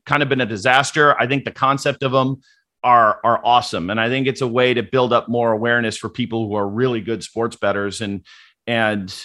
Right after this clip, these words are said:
you know, I, I hope we see more of those. I hope some of the other sites, you know, try something similar to that out, because I think it's a great idea. But, um, you know, we're still at the infancy of sports betting. Probably ain't, not gonna look like it does today, you know,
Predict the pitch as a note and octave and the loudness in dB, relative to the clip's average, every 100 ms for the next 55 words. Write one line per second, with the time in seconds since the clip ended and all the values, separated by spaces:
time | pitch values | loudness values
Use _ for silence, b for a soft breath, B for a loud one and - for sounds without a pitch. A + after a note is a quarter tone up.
0 | - A2+ A2 G#2 G#2+ G#2 A2+ B2+ C3+ C#3 | -12 -6 0 2 2 0 -2 -2 -2 -4
1 | - C#3 C3+ E3 F#2+ F2+ G2 A2 B2+ - | -2 2 6 4 4 -6 -6 -2 -4 -4
2 | C3 B2 A#2+ B2 E3 - A2 G2 - A2+ | -6 -4 0 2 0 0 0 -2 -6 -6
3 | G2 - A2+ G#2+ B2+ A#2 A2+ G#2+ - C#3+ | -6 0 0 0 -2 -6 -6 -6 -2 -2
4 | D3 G#2 F#2+ F#2+ B2+ C3 A2 G#2+ G#2+ D3 | 0 -2 -4 0 2 2 0 -4 -2 -2
5 | B2 - F#2 G2+ G#2 C#3 D#3+ C3 A2 G#2+ | -4 -6 -12 -12 -2 0 2 2 0 0
6 | C3+ G#2 F#2+ - b b b _ B2+ A2+ | 0 0 -2 -6 b b b _ 2 2
7 | A2 - - - A2 G#2 G2+ G2 F#2 _ | 2 -6 -12 -4 0 2 0 -2 -8 _
8 | _ _ _ _ C3 A#2+ G#2+ A#2+ - C4+ | _ _ _ _ -2 0 -2 -4 2 4
9 | D#3 C3 B2 A#2 A#2 A2 G#2+ F#2+ - G#2+ | 4 2 -4 -4 -6 -8 -6 -6 -6 -8
10 | F#2+ - G2 G2 - F#3 D#3+ D#3 C3+ _ | -6 -6 -6 -4 -2 0 0 -4 -6 _
11 | - D3+ D3+ C#3+ B2+ B2+ B2 A#2 A2+ A2 | -2 0 2 0 0 0 0 -2 0 -2
12 | A2 - A2+ G#2+ G#2 G2 b b b A#2+ | -2 -4 -2 0 -2 -6 b b b -4
13 | A2 F#2+ | -2 -4